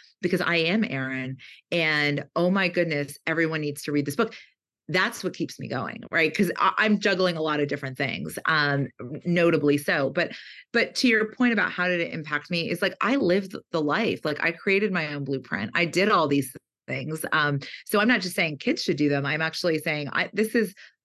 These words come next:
a pathway and trajectory that, that I'm, I'm very familiar with. Like, when I tell people I'm,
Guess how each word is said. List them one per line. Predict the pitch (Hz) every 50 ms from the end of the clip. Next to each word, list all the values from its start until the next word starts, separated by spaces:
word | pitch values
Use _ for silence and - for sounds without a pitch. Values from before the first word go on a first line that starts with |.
| _ _ - _
a | 185 180
pathway | 180 - - 175 165 165 - - 170 160 147
and | 143 139
trajectory | - 160 147 - 160 160 - - 175 160 151 147 147
that, | 139 143 139 131 - - -
that | 151 151 139
I'm, | - 214 - 165 - - 160
I'm | 160 156
very | 151 151 147 143
familiar | 147 - 156 165 202 269 330 262 -
with. | - - - -
Like, | - 160 151 - - - - - - _
when | 202 214 214
I | 220 220 233 262
tell | 262 - 220 202
people | 185 196 185 180 170 156 151 - -
I'm, | 156 156 156 151 -